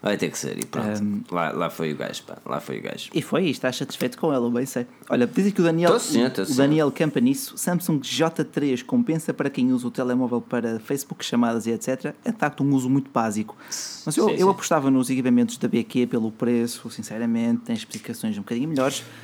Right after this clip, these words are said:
Speaker 2: se bem que os Gal-, os Galaxy são mais bonitos, tens toda aquela experiência Samsung, aquela confiança na marca.
Speaker 1: Lá está.
Speaker 2: Eu percebo. Mas está a chegar um novo G três dois mil e dezassete ao mercado, portanto,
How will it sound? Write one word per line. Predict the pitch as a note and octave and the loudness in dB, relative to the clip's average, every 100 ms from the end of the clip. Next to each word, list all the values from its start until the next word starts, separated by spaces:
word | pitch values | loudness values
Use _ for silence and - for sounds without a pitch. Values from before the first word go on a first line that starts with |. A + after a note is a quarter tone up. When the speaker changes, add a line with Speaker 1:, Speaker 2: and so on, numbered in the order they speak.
| - | -6
Speaker 2:
se | D#3+ | -4
bem | E3 | -4
que | B2 | -6
os | - - | -10 0
Gal-, | C3 C#3 | 0 0
os | A2 | 0
Galaxy | B2 B2 B2 A2 | 2 2 0 -6
são | A#2+ | -4
mais | G2+ A2 A2 | 0 0 2
bonitos, | A2+ B2+ B2 - | 4 4 2 0
tens | B2 - | -2 0
toda | A#2+ | -4
aquela | A#2+ B2 A2+ | -2 -2 -4
experiência | - B2+ B2 A2 | -4 0 0 -2
Samsung, | - B2+ C3 B2+ - C3 | -2 0 2 0 -2 -2
aquela | - A2 | -2 -6
confiança | G#2+ A2+ - A#2+ A2+ G#2 | -2 -4 -2 -2 -2 -4
na | G2+ | 0
marca. | A#2+ C3 - | 2 2 0
Speaker 1:
Lá | B2+ | -4
está. | - C2+ - | -4 -10 0
Speaker 2:
Eu | F3 | 2
percebo. | F3+ - - A2+ F2+ - - - - | 2 -4 0 0 -2 -14 -20 -12 0
Mas | D3+ F#3 G#3 - | 4 4 2 -2
está | - C#3 | 0 0
a | |
chegar | - C3 B2 B2 | 0 0 0 0
um | C#3 | 2
novo | B2+ B2+ A2+ | 4 2 0
G | - C3 | -4 -6
três | B2 B2 A#2+ G#2 | -4 0 0 0
dois | A#2 G#2+ | 0 0
mil | A2+ A2 | 0 -2
e | |
dezassete | G#2+ G#2+ A#2+ C3 - | -4 -4 -4 -6 -4
ao | A2+ | -6
mercado, | A#2 - A2 - | -4 -6 -8 -10
portanto, | - - | -16 -10